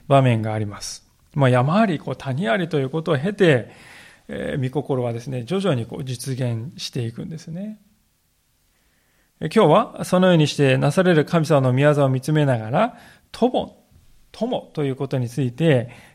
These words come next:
えー、ご一緒に考えてみたいと思っております。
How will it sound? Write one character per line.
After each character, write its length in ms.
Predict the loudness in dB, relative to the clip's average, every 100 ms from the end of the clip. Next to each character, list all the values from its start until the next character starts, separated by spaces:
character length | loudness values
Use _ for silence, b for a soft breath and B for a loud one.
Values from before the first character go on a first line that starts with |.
| _ -8
え 140 | -2
ー、 20 |
ご 140 | 2 2
一 20 |
緒 160 | 2
に 80 | -2
考 220 | 0 0 2
え 60 | 2
て 100 | 2
み 140 | -2
た 120 | -2 -4
い 60 |
と 80 | -2
思 140 | 0
っ 100 | -2
て 80 | -2
お 60 | -6
り 80 | -4
ま 140 | -6
す。 200 | -10 -18